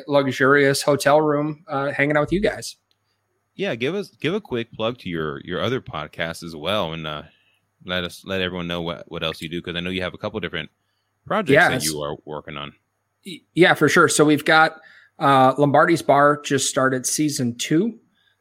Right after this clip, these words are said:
Speaker 1: Um, so you can find them. Give me a follow at the Todd V. I always tweet out whenever that is, but that's, uh, a live show that we do over on Game On Wisconsin every Wednesday night at seven thirty Lambeau time. And then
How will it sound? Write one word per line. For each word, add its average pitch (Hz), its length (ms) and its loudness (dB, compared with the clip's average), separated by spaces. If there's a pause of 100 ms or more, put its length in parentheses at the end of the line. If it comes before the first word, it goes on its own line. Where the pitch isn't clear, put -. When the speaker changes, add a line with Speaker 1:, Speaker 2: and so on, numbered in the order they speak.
Speaker 1:
Um, 120 560 0
so 123 380 0
you 127 240 0
can 123 300 0
find 131 600 0
them. 131 200 0
Give 147 140 2
me 139 200 4
a 131 60 2
follow 120 400 2
at 120 200 0
the 127 60 -4
Todd 120 280 -2
V. 120 140 0
I 120 140 0
always 117 200 0
tweet 127 220 0
out 120 80 0
whenever 127 220 0
that 127 160 2
is, 123 120 0
but 131 120 -6
that's, 151 260 0 (540)
uh, 127 260 4
a 127 60 4
live 131 300 4
show 131 280 2
that 131 180 -4
we 131 140 0
do 127 360 0
over 120 320 2
on 120 220 -2
Game 120 280 0
On 117 160 -2
Wisconsin 123 840 -2 (460)
every 131 260 4
Wednesday 123 500 2
night 120 200 4
at 117 120 -4
seven 117 320 2
thirty 117 300 2
Lambeau 143 480 4
time. 151 480 4 (640)
And 123 260 4
then 127 800 4